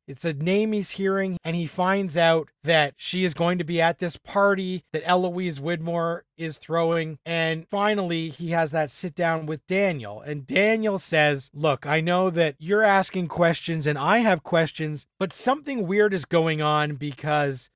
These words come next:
I'm just a musician, and one day I wrote this quantum theory in my book, and I'm having visions of this woman. Like, do you believe in love at first sight?" And he explains all that. And as we realize that now we've got Charlie,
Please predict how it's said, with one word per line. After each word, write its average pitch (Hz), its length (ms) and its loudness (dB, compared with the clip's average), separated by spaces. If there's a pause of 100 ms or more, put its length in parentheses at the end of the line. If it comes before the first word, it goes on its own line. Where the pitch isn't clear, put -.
I'm 247 260 4
just 220 260 -4
a 185 40 2
musician, 156 640 2
and 139 240 2
one 190 260 6
day 151 380 4
I 160 240 4
wrote 151 500 4
this 160 200 -2
quantum 156 520 -2
theory 139 640 -2
in 175 160 -2
my 151 220 2
book, 143 480 -2
and 151 160 -8
I'm 196 300 0
having 151 400 -2
visions 131 640 -6
of 151 160 0
this 143 260 0
woman. 139 380 0
Like, 131 160 -4
do 151 100 -8
you 160 60 -4
believe 151 260 -4
in 143 100 0
love 143 140 0
at 139 100 -6
first 143 280 -6
sight?" 139 240 -4
And 123 160 -16
he - 80 -8
explains 139 440 -8
all 131 160 -4
that. 123 300 -10
And 175 160 -6
as 190 260 2
we 240 200 -4
realize 185 880 2 (120)
that 151 460 2
now 180 160 4
we've 202 160 2
got 170 220 4
Charlie, 220 680 4